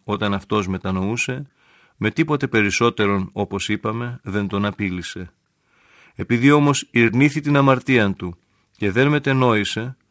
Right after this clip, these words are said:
ούτε όταν ηλέγχθη από τον Θεόν, διότι είπε, "Η γυνή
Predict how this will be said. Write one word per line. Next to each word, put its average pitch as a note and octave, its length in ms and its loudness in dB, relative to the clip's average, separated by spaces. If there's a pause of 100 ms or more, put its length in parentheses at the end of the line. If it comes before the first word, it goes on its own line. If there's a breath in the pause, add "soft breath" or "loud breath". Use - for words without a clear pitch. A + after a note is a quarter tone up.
(280)
ούτε B2+ 300 0
όταν G#2+ 300 4
ηλέγχθη G#2 540 2
από F2+ 180 -8
τον F#2+ 180 -6
Θεόν, G#2 520 -8 (460)
διότι G2+ 480 0
είπε, G#2+ 380 -2 (520 soft breath)
"Η A#2 100 0
γυνή G2+ 720 0